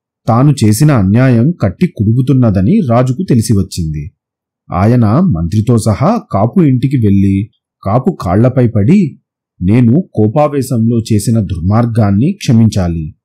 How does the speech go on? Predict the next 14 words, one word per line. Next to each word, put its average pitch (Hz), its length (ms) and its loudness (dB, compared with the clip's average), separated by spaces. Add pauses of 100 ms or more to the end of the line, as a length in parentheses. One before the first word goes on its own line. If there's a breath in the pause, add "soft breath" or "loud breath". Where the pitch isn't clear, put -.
(300)
మీ 156 120 2
చట్టి - 400 -2
పగలకొట్టినందుకు 123 1160 0
పరిహారంగా 98 800 0 (340)
పెద్ద 104 260 -2
మాన్యం 143 520 2
ఇస్తాను. 85 540 -4 (460)
ఇక 104 140 -2
నుంచి 123 760 2
మా 123 120 2
ఇంటి 95 320 0
వంటసాలే 101 840 0 (160)
మీ 175 140 0
వంటశాల. 101 560 -2